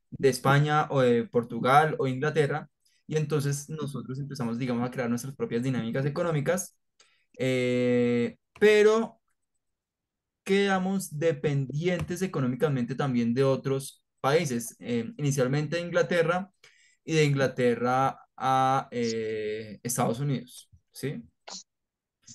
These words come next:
Eh, se instaló un sistema republicano, ¿sí? En el que las personas llegan al poder es a través de elecciones, ¿sí? No a través, por ejemplo, del poder hereditario o otra forma de, de poder.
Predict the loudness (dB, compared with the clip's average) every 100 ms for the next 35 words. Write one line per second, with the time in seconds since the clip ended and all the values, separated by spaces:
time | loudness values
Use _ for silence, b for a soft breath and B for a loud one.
0 | _ _ _ -2 -2 -2 -4 -4 -4 0
1 | 0 0 -2 -4 -2 0 0 0 0 0
2 | 2 2 2 -2 -8 _ _ _ _ -8
3 | -6 -6 -8 -6 -4 -4 -4 -4 -2 -2
4 | -2 -2 -2 -4 -10 _ -6 -4 -4 -4
5 | -4 -2 -4 -6 -12 -18 -20 -18 -4 0
6 | 2 2 0 0 2 2 0 2 0 0
7 | -2 -2 -2 -2 -4 -2 -2 -2 -6 -6
8 | -8 _ _ _ -20 -8 0 2 2 2
9 | 2 2 2 0 -2 -2 -4 -4 -6 0
10 | 2 4 2 0 -2 2 2 2 0 0
11 | 0 -2 -4 -2 -2 -2 0 0 2 0
12 | 0 -2 2 4 4